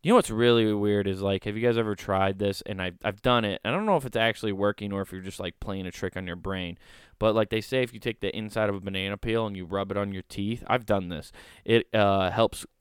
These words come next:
uh, get gunk off of it and, like, absorbs it, uh, gunk and, like, what helps whiten your teeth if you do it ever so often. And I,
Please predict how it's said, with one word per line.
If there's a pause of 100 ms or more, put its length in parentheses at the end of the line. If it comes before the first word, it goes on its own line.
uh, (100)
get
gunk
off
of
it
and,
like,
absorbs
it, (120)
uh, (100)
gunk
and,
like,
what
helps
whiten
your
teeth
if
you
do
it (340)
ever
so
often. (440)
And
I,